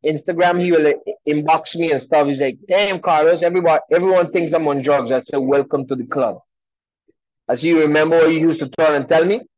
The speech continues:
Damn, you're crazy, you're this, you're that." I said, "One cup of coffee, and you kick the engines going. You hit those pistons on a different level."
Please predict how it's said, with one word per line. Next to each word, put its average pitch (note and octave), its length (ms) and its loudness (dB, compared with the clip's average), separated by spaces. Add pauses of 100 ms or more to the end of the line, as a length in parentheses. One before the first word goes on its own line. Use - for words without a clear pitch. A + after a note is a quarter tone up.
(200)
Damn, G#3+ 380 0
you're F#3+ 160 0
crazy, G3+ 500 -2
you're E3 220 -2
this, G3 260 2
you're E3+ 160 2
that." D#3+ 80 2
I C#3+ 140 0
said, E3+ 260 0 (640)
"One F3+ 320 0
cup G3+ 220 0
of F#3 100 -4
coffee, G3+ 560 0 (1400)
and C#3+ 180 0
you G3 140 0
kick G3+ 260 0
the F3 200 -6
engines F3+ 560 0 (420)
going. E3 440 2 (800)
You D3 100 -2
hit F3+ 320 0
those G3 220 2
pistons G3 500 -2
on D#3+ 180 0
a - 20 -14
different F3 380 0
level." D3 440 0